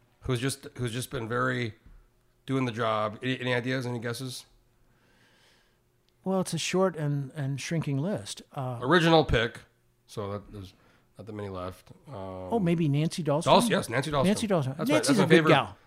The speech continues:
Speaker 1: my
Speaker 2: And, you
Speaker 1: favorite
Speaker 2: know,
Speaker 1: pick.
Speaker 2: she's smart enough that
Speaker 1: She's very,
Speaker 2: you,
Speaker 1: she's
Speaker 2: you never
Speaker 1: ver-,
Speaker 2: hear about Nancy
Speaker 1: you know,
Speaker 2: Dahlstrom.
Speaker 1: you
Speaker 2: She
Speaker 1: never,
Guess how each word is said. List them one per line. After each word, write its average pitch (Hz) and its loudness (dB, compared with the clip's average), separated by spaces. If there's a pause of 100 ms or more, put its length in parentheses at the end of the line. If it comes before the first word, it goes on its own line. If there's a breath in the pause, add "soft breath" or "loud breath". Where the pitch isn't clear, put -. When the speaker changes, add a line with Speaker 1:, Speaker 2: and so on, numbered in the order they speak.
(180)
Speaker 1:
my 185 4
Speaker 2:
And, 175 8
you 190 10
Speaker 1:
favorite 160 8
Speaker 2:
know, 131 -2
Speaker 1:
pick. 95 -4
Speaker 2:
she's - -2
smart 202 0
enough 151 -2
that 123 -8
Speaker 1:
She's 113 -6
very, 151 2
Speaker 2:
you, 180 6
Speaker 1:
she's 175 2
Speaker 2:
you 196 4
never 247 8
Speaker 1:
ver-, - 8
Speaker 2:
hear 190 10
about 156 6
Nancy 147 0
Speaker 1:
you 143 -2
know, 190 8
Speaker 2:
Dahlstrom. 202 8
Speaker 1:
you 170 4
Speaker 2:
She 196 6
Speaker 1:
never, 208 6